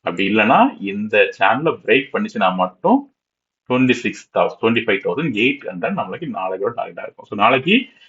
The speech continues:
கிட்டத்தட்ட ட்ரெண்டை கண்டுபிடிக்கிறது கொஞ்சம், கொஞ்சம் ஈஸியான வேலை தான் நினைக்கிறேன். ஏன்னா நம்ம வாட்ச் பண்ண வேண்டிய ஜோன் இதுதான், இந்த சேனல் தான். இப்போ சப்போர்ட்ல இருக்குல்ல, இந்த சப்போர்ட்ல நாளைக்கு என்ன ரியாக்ட் பண்ணுது அப்படிங்கிறத நாளைக்கு பார்க்க போறோம்.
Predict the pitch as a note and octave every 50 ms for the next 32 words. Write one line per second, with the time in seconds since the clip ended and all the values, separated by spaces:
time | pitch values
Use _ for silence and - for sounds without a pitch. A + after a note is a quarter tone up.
0 | _ _ _ _ - D3 C#3+ D3 D3 D#3+ E3 - A#2 A2+ B2 C#3 B2 A2+ A2+ A2+
1 | A2 G#2 G#2 A2 B2 E3 G3 F#3+ A#2+ A#2 A#2 A#2 A#2 A#2+ B2+ B2+ A#2 G#2 G2+ A#2
2 | A#2+ - - A#2+ A2+ A2 G2+ G2 F#2+ G2 F#2+ G2+ G2+ F#2 F#2 F2+ F2+ - F#2 G2
3 | C#3+ A3 B3+ _ _ _ _ _ _ _ _ _ _ _ _ _ _ _ _ _
4 | _ _ _ _ - B2 A#2 A#2+ A#2+ A#2 A2 G2+ G2 A2+ B2+ C3+ - C3 A#2+ A2
5 | A2 G#2 G2+ G#2 F3 F3+ C3 F2 - - - _ - F#2+ F#2+ G2 - - - G2+
6 | F#2 F#2 F#2 F2+ F2+ - - _ _ _ _ _ _ - - G#2+ G#2+ - G#2+ G2
7 | - - D3 C#3 C#3+ B2 G2 F#2+ - - G#3+ E3 A2 G2+ - - G3+ - - -
8 | - B2+ A#2+ A#2+ - C3 D3 G3 A#3+ C#4 C4 G#2 G2 G2 F#2 F#2 F#2 - G3+ B3+
9 | C#4 - - G2 G2 G#2 A#2+ A#2 G2 F2+ F2+ G2 G#2 G2+ - - - F2 F2 F#2+
10 | A#2+ - - E2+ F2 F#2 F2+ F#2 F#2+ - D#3 G#3 D#3 F#2+ F2+ E2+ - - - -
11 | _ - - -